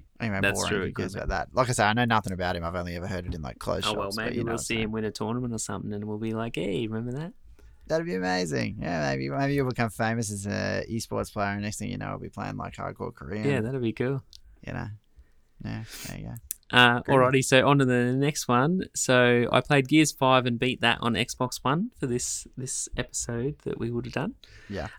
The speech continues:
Speaker 2: Uh,
Speaker 1: Cool.
Speaker 2: it was really awesome. And, and the, the really cool thing is that it came as a Game Pass game on Xbox, so the subscription service.
Speaker 1: Oh,
Speaker 2: So I didn't
Speaker 1: really?
Speaker 2: even have to
Speaker 1: That's
Speaker 2: buy
Speaker 1: amazing.
Speaker 2: it. I just downloaded it straight away.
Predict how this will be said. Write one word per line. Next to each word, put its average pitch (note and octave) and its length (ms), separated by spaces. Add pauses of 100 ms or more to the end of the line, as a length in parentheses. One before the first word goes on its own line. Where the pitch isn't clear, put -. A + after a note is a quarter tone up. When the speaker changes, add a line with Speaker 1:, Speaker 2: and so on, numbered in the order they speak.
Speaker 2:
Uh, A2+ 180 (200)
Speaker 1:
Cool. - 200 (240)
Speaker 2:
it E3+ 120
was C#3+ 140
really A#2+ 220
awesome. A2 420
And, D3+ 280
and C3+ 260
the, - 100 (240)
the A2+ 140
really C3+ 480
cool A#2 300
thing A2 280
is G#2+ 440 (580)
that G2+ 280 (100)
it A#2 180
came B2+ 320
as A2+ 140
a A2 40
Game G#2 300
Pass G#2+ 240
game - 380 (200)
on B2 140
Xbox, - 380
so G2+ 160
the - 100
subscription - 640
service. G2 440
Speaker 1:
Oh, F#2 60
Speaker 2:
So G#2+ 140
I C3 60
didn't C3+ 100
Speaker 1:
really? D3 100
Speaker 2:
even C#3 120
have B2 100
to G3+ 80
Speaker 1:
That's A3 120
Speaker 2:
buy C3+ 200
Speaker 1:
amazing. G#3+ 240
Speaker 2:
it. - 20
I - 20
just - 160
downloaded A2+ 440
it - 60
straight A2+ 240
away. E3 260